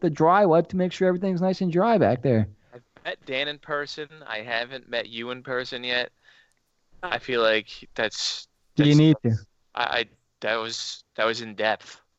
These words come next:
Speaker 1: Yeah.
Speaker 2: For our listen.
Speaker 1: <laughs> I got nothing to hide. You know, you, you,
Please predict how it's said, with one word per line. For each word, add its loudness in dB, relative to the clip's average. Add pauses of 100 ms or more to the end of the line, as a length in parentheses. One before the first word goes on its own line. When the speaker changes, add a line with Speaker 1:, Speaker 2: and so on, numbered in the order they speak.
(120)
Speaker 1:
Yeah. 6 (340)
Speaker 2:
For 2
our 0 (140)
listen. -8 (480)
Speaker 1:
<laughs> -12
I 6
got 8
nothing 4
to 6
hide. 6
You -2
know, -2
you, 0
you, -8